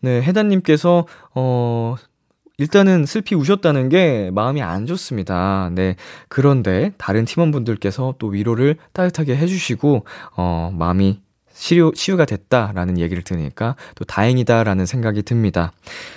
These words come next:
어, 주변에 이렇게 좋은 사람들이 있다는 건 정말로 행복한 일이에요. 혜다님,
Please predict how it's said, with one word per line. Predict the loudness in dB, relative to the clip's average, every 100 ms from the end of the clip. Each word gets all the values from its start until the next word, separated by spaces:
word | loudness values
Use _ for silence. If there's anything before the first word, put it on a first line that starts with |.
| -14
어, | -8 -6
주변에 | 0 2 4
이렇게 | 4 0
좋은 | 0 0 2
사람들이 | 2 2 0 0 -2
있다는 | -2 -2 -2 0
건 | 0 -2
정말로 | -6 -6 -2 0 0
행복한 | 0 -2 -2 -2
일이에요. | 0 0 0 2 0 -2 -4
혜다님, | -2 2 2